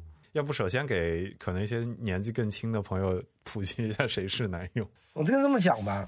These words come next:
Speaker 2: 中国足协吧，有很多任主席，我们熟悉的谢亚龙、韦迪、张健，包括现在程序员，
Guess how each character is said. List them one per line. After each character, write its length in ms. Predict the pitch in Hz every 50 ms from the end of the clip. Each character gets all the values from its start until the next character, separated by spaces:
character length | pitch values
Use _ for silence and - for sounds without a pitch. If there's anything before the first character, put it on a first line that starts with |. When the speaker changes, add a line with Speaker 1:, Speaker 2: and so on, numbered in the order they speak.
| -
Speaker 2:
中 140 | - - 269
国 100 | 269 277
足 180 | - - 196 269
协 220 | 254 - 120 120
吧， 260 | 160 233 214 - - - -
有 160 | - 165 208
很 320 | 233 - - 147 107 98 98
多 220 | 110 175 247 294
任 180 | 311 311 254 170
主 200 | - - 117 107
席， 400 | - - - 104 101 101 131 - - -
我 80 | -
们 140 | 104 113 120
熟 200 | 110 - 139 151
悉 120 | 165 175
的 420 | 180 170 165 143 135 123 113 113 117
谢 200 | 110 - - 196
亚 160 | 156 - 107
龙、 220 | 110 110 139 180 165 - - _ _ - -
韦 220 | 127 139 131 123
迪、 340 | 104 123 135 170 220 196 117 85 - - - _
张 240 | - 185 180 190 202
健， 420 | 185 240 226 151 113 90 - - - _ _ _ _
包 120 | - 170 180
括 220 | 190 190 185 175
现 160 | 165 - 190
在 160 | 196 185 165
程 240 | 127 - - 135 143
序 120 | 156 180 185
员， 220 | 139 139 151 160